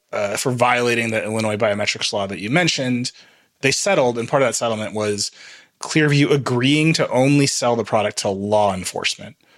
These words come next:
and no one else. That seems like an awfully gigantic concession, right? We will have no customers except the cops.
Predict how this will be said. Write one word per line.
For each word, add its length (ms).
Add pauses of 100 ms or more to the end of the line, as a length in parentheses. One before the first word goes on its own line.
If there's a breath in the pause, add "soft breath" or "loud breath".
(140 soft breath)
and 160
no 120
one 120
else. 300 (440 soft breath)
That 180
seems 240
like 80
an 260
awfully 640
gigantic 720
concession, 640
right? 160
We 100
will 100
have 120
no 240
customers 480
except 460
the 100
cops. 600